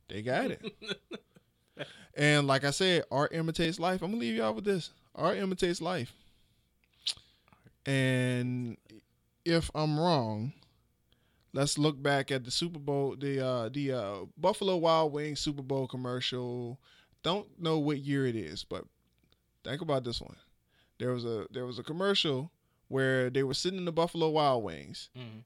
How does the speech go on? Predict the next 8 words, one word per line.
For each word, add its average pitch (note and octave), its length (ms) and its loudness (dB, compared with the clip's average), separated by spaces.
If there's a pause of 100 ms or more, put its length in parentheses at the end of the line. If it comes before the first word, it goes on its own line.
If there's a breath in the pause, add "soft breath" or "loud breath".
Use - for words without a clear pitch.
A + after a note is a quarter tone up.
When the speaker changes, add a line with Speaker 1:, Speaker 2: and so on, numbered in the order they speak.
(140)
Speaker 1:
and C3+ 160 -2
they C3 80 2
were A#2+ 100 2
watching D3+ 380 2
a E3+ 60 2
basketball D#3 640 2
game. G#2 480 -10 (380)
And, B2 260 -4